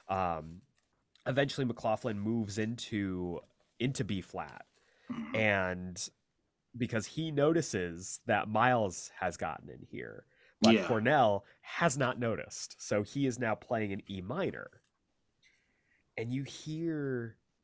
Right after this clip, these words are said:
Speaker 1: or I keep saying you hear 'cause you could fucking see it. You
Speaker 2: Y-,
Speaker 1: could
Speaker 2: you
Speaker 1: fucking
Speaker 2: can,
Speaker 1: hear it reading
Speaker 2: you
Speaker 1: the
Speaker 2: can
Speaker 1: page.
Speaker 2: hear it, yeah.
Speaker 1: You hear Miles hear it, and he knows immediately to go, where to go in. And it says,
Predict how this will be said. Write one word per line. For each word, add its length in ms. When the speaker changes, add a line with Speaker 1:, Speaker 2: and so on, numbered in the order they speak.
Speaker 1:
or 160
I 80
keep 200
saying 220
you 100
hear 240
'cause 160
you 60
could 140
fucking 320
see 180
it. 40
You 80
Speaker 2:
Y-, 80
Speaker 1:
could 100
Speaker 2:
you 60
Speaker 1:
fucking 280
Speaker 2:
can, 120
Speaker 1:
hear 160
it 160
reading 360
Speaker 2:
you 100
Speaker 1:
the 80
Speaker 2:
can 300
Speaker 1:
page. 120
Speaker 2:
hear 300
it, 200
yeah. 560
Speaker 1:
You 100
hear 340
Miles 680
hear 360
it, 160
and 120
he 120
knows 260
immediately 840
to 80
go, 340
where 240
to 80
go 220
in. 320
And 100
it 100
says, 380